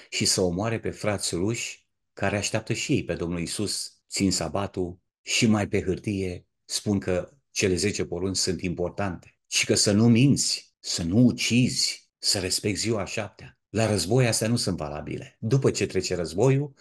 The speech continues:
ne ținem din nou credința. Credința se pune într-un rastel, se pune într-un seif și mergem la război și suntem ca toți ceilalți oameni. După care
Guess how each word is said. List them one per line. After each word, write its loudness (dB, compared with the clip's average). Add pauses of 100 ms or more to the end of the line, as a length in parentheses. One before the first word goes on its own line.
(140)
ne 2
ținem 0
din -2
nou -2
credința. -8 (580)
Credința 2
se 0
pune 0
într-un 2
rastel, -2 (340)
se 0
pune 0
într-un -2
seif -4 (160)
și -2
mergem 2
la 2
război -2
și -6
suntem -2
ca -6
toți 0
ceilalți -4
oameni. -6 (280)
După -4
care -6